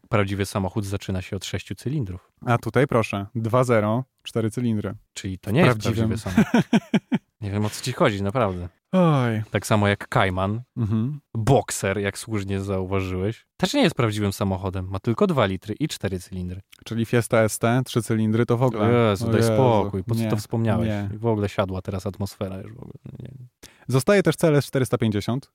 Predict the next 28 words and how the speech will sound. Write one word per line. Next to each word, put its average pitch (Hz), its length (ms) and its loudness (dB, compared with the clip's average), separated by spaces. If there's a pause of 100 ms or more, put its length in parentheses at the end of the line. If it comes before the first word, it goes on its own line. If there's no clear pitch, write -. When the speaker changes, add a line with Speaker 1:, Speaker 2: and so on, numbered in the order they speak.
Speaker 2:
którym 170 360 2
też 180 200 4
ostatnio 143 300 2
miałeś 160 180 4
okazję 143 320 4
jeździć. 131 420 -2 (220)
Speaker 1:
O, 110 220 4 (280)
to 120 140 2
jest 131 120 0
bardzo 117 260 0
fajny 104 260 0
samochód 98 420 -4
i 120 100 -4
to 135 180 4
jest 160 140 2
prawdziwy 135 400 2
samochód, 101 540 -2 (120)
bo 104 140 -2
to 127 140 2
ma 131 100 4
sześć 113 220 -4
cylindrów, 107 420 -2
słuchaj. 95 360 -4 (300)
Speaker 2:
Ale 123 140 4
najważniejsza 139 480 4
zmiana, 123 320 2
która 110 240 -2
cię 110 420 0